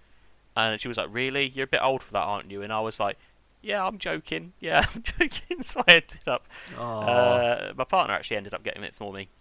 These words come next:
Speaker 1: uh, for my birthday. Uh, like, the, the birthday, 'cause my birthday's, like, a month after Christmas. And I was like, "Yeah, I asked Mum to get
Speaker 2: Right.
Speaker 1: it," but, um, she kind of made fun of me a little bit.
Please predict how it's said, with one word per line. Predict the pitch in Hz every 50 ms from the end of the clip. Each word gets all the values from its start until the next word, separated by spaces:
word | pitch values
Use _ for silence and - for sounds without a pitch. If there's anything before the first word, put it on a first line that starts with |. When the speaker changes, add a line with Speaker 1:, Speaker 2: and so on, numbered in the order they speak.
| _ _ - -
Speaker 1:
uh, | 113 104 101 98 101 101
for | - -
my | 107 104
birthday. | 113 131 117 - - - - - - -
Uh, | - - -
like, | - - - - _ _ _
the, | - - - - -
the | - -
birthday, | - 117 107 104 - - -
'cause | - -
my | 123 113
birthday's, | 127 123 117 - 110 101 -
like, | -
a | - 110
month | 107 104 104 -
after | 101 95 95 - -
Christmas. | - 113 - - - 98 - -
And | 104
I | 95
was | 95 95 95
like, | - 82
"Yeah, | 92 92
I | 95
asked | 101 107 101 - -
Mum | 98 87
to | - - 98
get | 92 98 98
Speaker 2:
Right. | 101 95 95 98
Speaker 1:
it," | 90 87
but, | - _ _ - - _ _ - - - - _ - - _ _ _ _ -
um, | 92 92 90 90 90 87 90 87 -
she | - - - 95
kind | - - - 101 92 87
of | 87 -
made | 85 92 -
fun | - 107 101
of | 95
me | 90
a | 90
little | 90 - - - -
bit. | 95 98 -